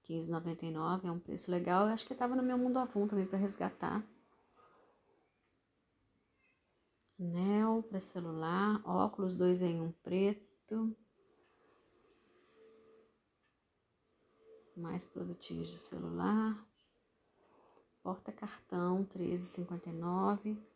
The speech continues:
Porta-níquel, onze e noventa e nove. Chaveirinho. Meinha, bore. E aqui as bermudas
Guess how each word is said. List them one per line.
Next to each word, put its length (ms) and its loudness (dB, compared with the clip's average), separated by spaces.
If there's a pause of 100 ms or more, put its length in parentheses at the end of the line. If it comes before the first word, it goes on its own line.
(560)
Porta-níquel, 840 -2
onze 340 2
e 20 0
noventa 240 -2
e 80 0
nove. 460 0
Chaveirinho. 1080 2 (1800)
Meinha, 640 2
bore. 680 2 (1000)
E 120 -2
aqui 300 -4
as 100 -2
bermudas 960 0